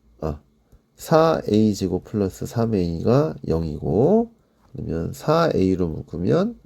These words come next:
A 플러스 사분의 삼이 영이 되어서 A는 영이거나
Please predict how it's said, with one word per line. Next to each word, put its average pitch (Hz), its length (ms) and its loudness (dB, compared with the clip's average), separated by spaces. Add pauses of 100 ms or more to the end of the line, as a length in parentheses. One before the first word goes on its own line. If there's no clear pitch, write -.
A 87 220 -2
플러스 139 680 -4 (680)
사분의 139 580 0
삼이 139 960 0 (160)
영이 87 280 0
되어서 80 480 -4 (480)
A는 85 580 0
영이거나 82 920 0